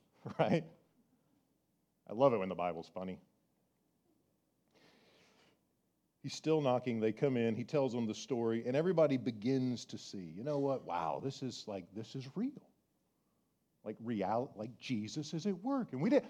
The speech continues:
like, we didn't see it. We missed it. We thought Herod was in charge, but he's not.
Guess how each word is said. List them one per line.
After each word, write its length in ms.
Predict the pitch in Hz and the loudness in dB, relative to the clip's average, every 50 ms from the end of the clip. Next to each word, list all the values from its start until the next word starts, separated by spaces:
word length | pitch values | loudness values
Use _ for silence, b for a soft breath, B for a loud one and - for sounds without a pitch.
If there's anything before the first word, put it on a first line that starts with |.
| B B | B B
like, 100 | 180 175 165 | -4 2 6
we 100 | 185 190 | 6 6
didn't 200 | 160 143 151 160 | 8 6 4 2
see 380 | - - - 285 311 311 285 | 2 4 6 8 10 10 10
it. 120 | 196 - - | 10 8 4
We 120 | 147 160 | 4 6
missed 420 | 160 190 269 330 302 - - - | 8 10 10 10 10 8 6 8
it. 300 | 302 226 - - - - - _ _ _ _ _ _ _ _ _ _ _ _ _ _ _ _ _ _ _ - | 8 8 8 6 -4 -16 -20 _ _ _ _ _ _ _ _ _ _ _ _ _ _ _ _ _ _ _ 4
We 100 | 202 226 | 4 6
thought 260 | 226 254 226 214 202 | 8 12 12 12 12
Herod 480 | - - 156 247 294 294 302 302 277 233 | 10 10 10 12 12 12 12 12 12 10
was 220 | 190 185 180 135 | 10 8 6 6
in 160 | 151 151 139 131 | 6 4 4 4
charge, 440 | - - 135 123 104 95 98 95 - | 2 2 4 4 4 4 2 0 4
but 120 | - 202 214 | 6 8 8
he's 180 | 233 226 190 | 10 10 10
not. 440 | 240 277 311 320 311 277 202 - - | 12 12 12 12 12 12 10 8 2